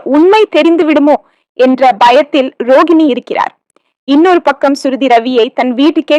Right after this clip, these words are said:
கொண்டு வர வேண்டும் என்று சுருதியின் அம்மா அப்பா திட்டம் போடுகிறார்கள். விழாவில் முத்து சண்டைக்கு போகக்கூடாது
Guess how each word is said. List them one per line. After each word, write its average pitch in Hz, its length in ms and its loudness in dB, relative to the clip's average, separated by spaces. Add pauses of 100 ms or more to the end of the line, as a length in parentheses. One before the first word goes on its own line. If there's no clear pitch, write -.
கொண்டு 262 260 0
வர 240 100 4
வேண்டும் 240 400 -2
என்று 254 340 -2 (420)
சுருதியின் 302 480 0 (160)
அம்மா 294 360 0 (100)
அப்பா 262 200 0
திட்டம் 262 380 -4
போடுகிறார்கள். - 520 -4 (400)
விழாவில் 262 520 2 (120)
முத்து 277 460 -2 (460)
சண்டைக்கு 302 340 0
போகக்கூடாது 302 840 0